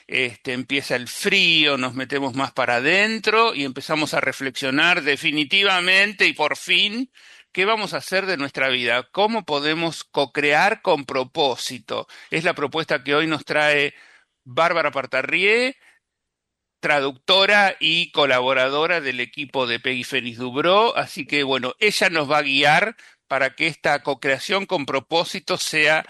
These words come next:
lo más rápido posible. Bienvenida, Bárbara, a Cambio de Vida. ¿Cómo estás?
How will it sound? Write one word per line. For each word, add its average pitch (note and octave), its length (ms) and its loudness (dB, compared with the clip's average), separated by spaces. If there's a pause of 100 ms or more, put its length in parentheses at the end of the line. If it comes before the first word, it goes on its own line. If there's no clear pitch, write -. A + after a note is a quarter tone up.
(180)
lo C#3 240 -2
más E3 260 -2
rápido D#3 540 -2
posible. A2 560 -10 (240)
Bienvenida, F#3+ 580 2
Bárbara, G#3+ 380 2
a - 40 -2
Cambio F#3 280 0
de E3 60 2
Vida. C3 200 2
¿Cómo F3+ 220 -6
estás? - 560 -10